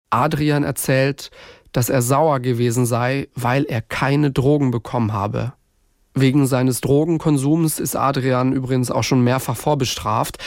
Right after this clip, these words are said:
aber nicht nur deswegen, sondern auch wegen Betrugs, Verstoß gegen das Waffengesetz und Diebstahl.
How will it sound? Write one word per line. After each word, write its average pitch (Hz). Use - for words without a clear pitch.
aber 143
nicht 165
nur 185
deswegen, 117
sondern 135
auch 120
wegen 123
Betrugs, -
Verstoß -
gegen 131
das 120
Waffengesetz 131
und 127
Diebstahl. 101